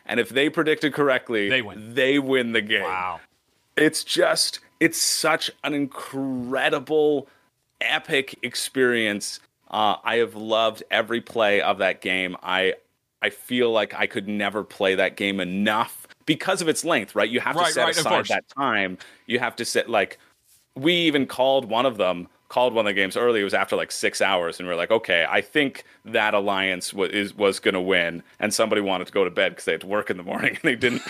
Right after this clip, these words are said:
Speaker 1: <laughs> realize how long it would take. Um, but it, it, even,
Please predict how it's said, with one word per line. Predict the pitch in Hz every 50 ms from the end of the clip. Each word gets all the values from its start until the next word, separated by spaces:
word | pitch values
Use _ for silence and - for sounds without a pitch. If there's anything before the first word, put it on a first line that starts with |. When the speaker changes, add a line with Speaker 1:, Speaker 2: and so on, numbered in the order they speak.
| - -
Speaker 1:
<laughs> | - - - -
realize | - 123 127 117 113 104 113 -
how | 110 110
long | 110 110 120 120
it |
would | 127 131 -
take. | - 180 156 123 104 - - - - - -
Um, | - 123 127 123 120 113 107 98 - _ _ _ _ -
but | 120 139 131 - - -
it, | 123 - - - -
it, | 143 147 131 - _ _ _ _ _ -
even, | 160 180 202 185 185 180 165 151